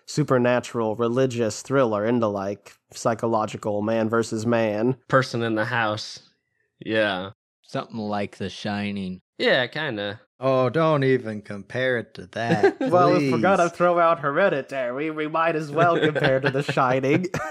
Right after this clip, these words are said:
Speaker 3: Well, the whole, like, the characters going crazy and mad and insane.
Speaker 2: Is it supernatural? Is it not? Yeah, like
Speaker 3: That, is it just cabin fever?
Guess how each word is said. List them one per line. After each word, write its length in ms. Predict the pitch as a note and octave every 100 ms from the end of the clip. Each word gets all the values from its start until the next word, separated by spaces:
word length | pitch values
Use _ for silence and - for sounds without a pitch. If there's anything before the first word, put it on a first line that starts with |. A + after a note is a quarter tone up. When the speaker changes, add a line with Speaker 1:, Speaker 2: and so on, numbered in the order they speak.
| B4+ _
Speaker 3:
Well, 220 | - G3+ F3
the 160 | F3
whole, 460 | D3 F3+ F#3 F3+ D#3+
like, 300 | D3+ C#3+ -
the 120 | D3
characters 600 | - D#3+ D#3 - D#3+ C3
going 440 | D3 C#3+ C3+ B2
crazy 720 | - - B2+ C3+ C3 C3 C3 A#2+
and 140 | G#2
mad 320 | G#2+ A2+ A#2
and 120 | A2
insane. 600 | G#2 F#2+ A2+ G#2+ G#2 G#2 - _ _
Speaker 2:
Is 160 | A#2 A#2
it 100 | A2
supernatural? 840 | - A#2+ A2 G#2+ A#2 A2 - A2+
Is 160 | G#2 G#2
it 80 |
not? 560 | D#2+ A#2+ A#2+ A#2 A2 -
Yeah, 300 | G2 F#2 D#2+
like 340 | D2 D#2+ -
Speaker 3:
That, 280 | C3 B2+ -
is 160 | B2+ B2
it 120 | B2
just 180 | B2 A2+
cabin 460 | B2 B2 B2 A#2+
fever? 800 | G#2 - A#2+ B2 B2+ B2 B2+ B2